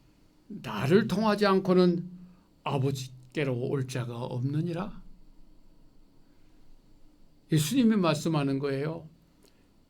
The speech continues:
예수님이 길이요, 예수님이 진리요, 예수님이 생명이니 예수를 통하지 아니하고는 아버지께 갈 자가 없어.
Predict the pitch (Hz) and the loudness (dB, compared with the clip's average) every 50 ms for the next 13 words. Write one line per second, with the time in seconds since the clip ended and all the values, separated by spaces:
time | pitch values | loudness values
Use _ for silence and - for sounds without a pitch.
0 | _ - 156 151 151 - 170 165 160 160 165 165 165 160 170 170 - - - - | _ 2 4 4 4 4 4 4 6 6 6 6 4 4 2 -2 -8 -14 -20 -20
1 | - - - _ _ _ _ _ _ _ _ _ _ _ _ - - - 180 165 | -20 -20 -20 _ _ _ _ _ _ _ _ _ _ _ _ -2 2 4 6 6
2 | 156 165 160 156 160 165 170 170 175 180 - - - - - _ _ _ _ _ | 6 8 8 8 8 8 6 4 2 0 -6 -14 -18 -20 -20 _ _ _ _ _
3 | _ - 170 165 156 151 160 170 170 170 165 170 170 170 170 170 175 170 - - | _ 0 2 2 2 4 4 4 4 6 6 6 8 8 8 6 4 0 -4 -10
4 | - - - - - - 180 165 170 165 170 170 170 165 165 170 175 180 185 185 | -16 -16 -10 -8 -2 0 2 2 4 4 8 8 8 8 8 6 4 2 0 -4
5 | - - - - - - - - 160 170 160 160 175 175 170 170 170 170 165 170 | -8 -12 -16 -20 -20 -14 0 4 6 6 6 6 4 2 6 8 8 8 8 6
6 | - - 247 311 339 349 311 247 226 196 175 175 185 190 170 139 127 127 - - | 2 -4 -4 -2 0 2 2 4 4 2 2 2 4 4 4 2 0 -2 -8 -12
7 | - - - - - - - - _ _ - 170 147 165 196 214 220 220 - - | -14 -16 -20 -20 -20 -20 -20 -20 _ _ -6 0 4 6 8 8 6 6 2 -2
8 | - 220 208 220 220 220 208 214 - - 220 214 208 196 180 185 190 190 185 185 | -2 -2 0 0 0 -2 -2 -4 -6 -4 -2 0 0 0 0 0 0 0 0 0
9 | 185 185 185 180 185 185 180 180 180 180 - - - - - - - _ - 147 | 0 0 0 2 2 2 0 0 -2 -6 -10 -14 -18 -20 -20 -20 -10 _ -2 0
10 | 147 135 151 151 - 131 131 147 139 - - - 131 123 - - 127 120 - 123 | 0 0 0 -2 -2 -2 -2 -2 -2 -2 -4 -8 -8 -8 -6 -6 -8 -8 -8 -10
11 | 110 - - - - - | -14 -16 -16 -18 -18 -20